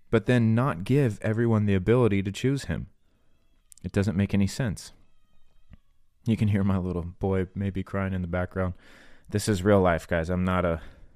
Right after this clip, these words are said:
I don't have a picture perfect life, but honestly, hearing my boy cry is perfect to me. I'm so thankful I have a son. Second Corinthians five nineteen, nineteen through twenty.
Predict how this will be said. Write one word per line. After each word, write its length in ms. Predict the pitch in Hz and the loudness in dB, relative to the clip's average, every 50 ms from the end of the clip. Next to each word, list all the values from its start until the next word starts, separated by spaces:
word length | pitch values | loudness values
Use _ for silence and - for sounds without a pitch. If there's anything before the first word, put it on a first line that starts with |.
| - _ - _ - - - - | -20 _ -20 _ -20 -20 -18 -8
I 60 | - 104 | -4 -4
don't 100 | 98 98 | -2 -2
have 100 | 104 98 | -2 -2
a 60 | 98 | -4
picture 260 | - 110 101 - - | -4 -4 -6 -6 -8
perfect 380 | 95 - 98 92 - - - - | -6 -4 -4 -4 -4 -6 -6 -2
life, 300 | 95 92 92 92 - - - - - - - - - _ _ _ - - | 0 0 0 0 -2 -8 -18 -20 -20 -20 -20 -20 -20 _ _ _ -2 2
but 220 | 101 101 98 - | 4 4 4 4
honestly, 460 | 98 101 104 104 - - 107 101 92 | 4 2 2 0 0 0 0 0 2
hearing 280 | 98 104 104 98 95 92 | 2 2 2 2 2 2
my 140 | 92 87 85 | 0 0 0
boy 280 | 80 85 92 90 87 | 0 0 0 0 0
cry 340 | 85 - - 90 85 85 85 | -2 -2 -2 0 0 0 0
is 200 | 85 85 82 - | 0 -2 -4 -6
perfect 440 | - - 90 85 - - 78 - - | -8 -10 -10 -10 -8 -10 -12 -12 -8
to 80 | - | -6
me. 120 | 85 82 82 | -6 -4 -4
I'm 200 | 82 82 82 - | -4 -6 -8 -10
so 200 | - - 87 85 | -6 -6 -6 -4
thankful 380 | - - 85 80 - - 78 | -4 -6 -8 -8 -6 -6 -6
I 60 | 80 82 | -6 -6
have 140 | 76 73 | -6 -10
a 40 | 82 | -12
son. 300 | - - - 73 80 85 - - - - - - - - _ _ _ _ _ _ - - - - - - - - - - - - - - - - - - - - - - - - - - - | -12 -10 -8 -8 -8 -10 -12 -18 -20 -20 -20 -20 -20 -20 _ _ _ _ _ _ -20 -20 -20 -20 -18 -16 -16 -16 -16 -18 -20 -20 -20 -20 -20 -20 -18 -18 -18 -20 -20 -20 -20 -20 -20 -16 -16
Second 320 | - - 123 120 139 120 | -2 -2 0 0 0 0
Corinthians 440 | - 135 135 131 127 127 113 107 - | 0 0 0 2 2 0 -2 -2 0
five 260 | - 123 123 120 113 | 2 4 4 4 4
nineteen, 500 | 117 117 123 117 - - 127 120 117 - - | 2 0 0 -2 -4 -4 -2 -2 -2 -2 -2
nineteen 640 | 107 113 113 123 123 101 - 120 113 110 113 131 123 - - - - | 0 0 0 0 0 -2 0 2 2 2 2 0 -2 -8 -14 -20 -16
through 200 | - - 117 113 | -6 -2 -2 -2
twenty. 440 | 98 - - 120 127 - 80 76 | -2 0 0 0 0 0 -2 -4